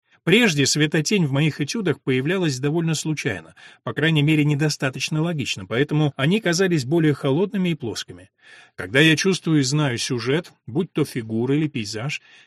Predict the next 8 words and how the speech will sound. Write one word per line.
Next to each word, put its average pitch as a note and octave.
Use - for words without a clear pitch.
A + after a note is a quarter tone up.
я D3+
обычно G3+
рисую F3
три F#3+
или C#3+
больше D3
вариантов B2+
его, F2